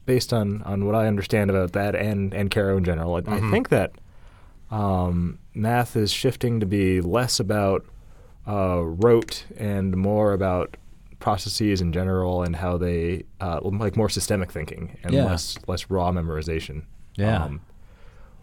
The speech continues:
Speaker 1: which
Speaker 3: Emphasis on s-, stem in the systemic
Speaker 1: Mm-hmm.
Speaker 3: thinking, right? It's the
Speaker 2: Aha.
Speaker 3: M right in there, right? Like, the idea that math is part of a larger, uh,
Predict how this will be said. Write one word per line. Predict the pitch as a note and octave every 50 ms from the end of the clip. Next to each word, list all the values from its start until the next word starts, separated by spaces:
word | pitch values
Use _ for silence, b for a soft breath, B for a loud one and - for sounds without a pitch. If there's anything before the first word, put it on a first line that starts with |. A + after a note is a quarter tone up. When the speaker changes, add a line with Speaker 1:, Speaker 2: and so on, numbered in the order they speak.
| b -
Speaker 1:
which | - F2+ F2+ F2 - -
Speaker 3:
Emphasis | A2+ C3 - - - - A2 F#2+ -
on | G2 F#2+ F#2 F#2 F2
s-, | - - - - - - - - - - -
stem | - - - - - C3 D#3 C#3 F#2+ E2+ D2 - - - - - - - B B B B B B B B B B - - - - - -
in | F#2 F#2
the | F2 E2 D#2+ D#2+ -
systemic | - - G2+ G#2+ F#2 - F#2 F2+ F2 E2+
Speaker 1:
Mm-hmm. | -
Speaker 3:
thinking, | - F#2 E2 - E2+ E2
right? | E2 F2+ G2
It's | A2 G2+ F#2+
the | A#2+
Speaker 2:
Aha. | C#3 D#3 - - - - B2+ E2+ D#2+
Speaker 3:
M | D#2+ G2
right | G#2+ A2+
in | A#2 B2 B2+ B2+
there, | G#2+ F#2 F2 E2+
right? | F2 F#2 G#2 - -
Like, | F2+ F2+ F2 F2
the | F#2
idea | F#2 F#2 F#2 G2 G2 G2
that | G2 D2+
math | F2 F#2 F#2 F#2 F#2 -
is | F#2 F2
part | - - G2 F#2+ F#2+ F#2
of | F2+ F2
a | E2+
larger, | E2+ F2 F2 F2+ F2+ E2+ F2+ F#2 F2 E2+ E2 - b b b b b b b b b b b b b b - - -
uh, | F#2+ F#2 F2 E2+ E2+ E2+ E2 F2+